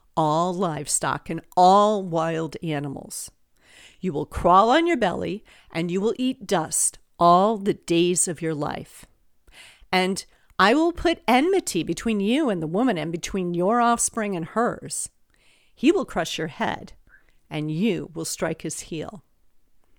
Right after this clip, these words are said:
To the woman he said, "I will make your pains in childbearing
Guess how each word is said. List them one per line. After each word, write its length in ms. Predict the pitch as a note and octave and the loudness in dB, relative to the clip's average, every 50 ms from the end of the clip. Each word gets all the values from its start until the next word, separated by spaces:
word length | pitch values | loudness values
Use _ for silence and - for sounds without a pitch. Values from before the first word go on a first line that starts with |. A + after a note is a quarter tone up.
| _ _ _ - - - - - - | _ _ _ -20 -20 -20 -20 -20 -12
To 120 | - - | -8 -6
the 100 | E3+ F3+ | -4 -2
woman 300 | F3 F#3+ G3 A3 B3+ G#3 | -2 -2 0 0 -2 -2
he 100 | E3+ D#3 | -4 -6
said, 420 | C#3+ - - - A#2 - - G3+ - - - - - - - - - - - - - - _ - - _ - - - - - - - - - - | -6 -6 -6 -4 -6 -6 -8 -10 -14 -18 -20 -20 -20 -20 -20 -20 -20 -20 -20 -20 -20 -20 _ -20 -20 _ -20 -20 -20 -20 -20 -20 -20 -20 -16 -4
"I 180 | - E3+ F#3 G#3 | 0 0 2 2
will 140 | G#3 A3+ A#3 | 2 2 2
make 260 | A3+ A3 A3 G#3 - | 2 2 0 0 2
your 100 | G#3 F#3+ | 0 0
pains 500 | - - - A3 G#3+ A#3 A#3 A#3 A3+ - | 0 0 -2 -2 0 0 0 -2 -2 -2
in 120 | F#3 E3+ E3+ | -2 -4 -4
childbearing 760 | - - F3+ F#3 G3+ A3 F3 C#3+ E3 E3 D#3+ D3+ - D3 D#3 | -4 -2 -2 -2 -2 -2 -2 -4 -4 -4 -4 -6 -8 -12 -14